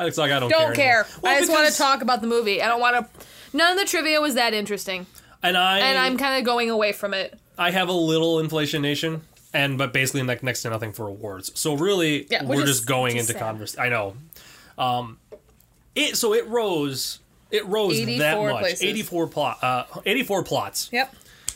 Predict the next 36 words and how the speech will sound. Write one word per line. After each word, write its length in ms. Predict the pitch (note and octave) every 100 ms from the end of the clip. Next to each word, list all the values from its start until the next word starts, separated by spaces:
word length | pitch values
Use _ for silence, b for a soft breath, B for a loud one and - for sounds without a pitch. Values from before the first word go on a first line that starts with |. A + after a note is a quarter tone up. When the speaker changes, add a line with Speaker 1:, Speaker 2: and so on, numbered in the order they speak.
| B - F#3+
Speaker 1:
Which, 180 | A#3 -
in 180 | B3 A#3
theory, 440 | G#3 G#3 C#4 - -
it, 300 | D#3+ F3+ E3
that 100 | E3
is 140 | F3+
actually 240 | E3 - F#3
correct 340 | A#3 E3 -
terminology, 560 | F#3 A#3+ D#3 D3 G3 -
because 220 | C#3+ D3
it 100 | D3+
raised 280 | C3+ C#3 C3
eighty-four 400 | D3 C#3 B2+ C#3
movies, 360 | B2+ B2+ C#3+ C#3
and 100 | A2+
what 120 | A#2+
do 60 | A#2+
movies 260 | A#2+ B2
have? 180 | D#3 D#3+
They 60 | D#3+
have 100 | E3+
plots. 300 | A#3+ F#3 - F4+
<laughs> 1400 | D#4 C4+ - A#3 - A3+ F#3 G3 - - G3+ E3 D3+ -
Smooth 600 | - C#3 B2 B2+ A2+ -
cover. 360 | G#3 G3 D3+ - -
Anyways. 460 | A3 A3 F3+ B2+ A#2
Speaker 2:
Smooth 340 | - C4+ C4+
Criminal? 380 | B3+ B3+ E4+ A#4 - - -
Speaker 1:
Um, 680 | E3+ D#3+ D3+ D3+ D3 D3+ E3 - - F3
um, 340 | D3+ C#3+ C3+ C#3
Annie, 340 | D3 E3 D#3+ - _
are 60 | -
you, 160 | C#3 D3+
are 80 | C#3+
you 120 | D#3
okay? 280 | D3+ D#3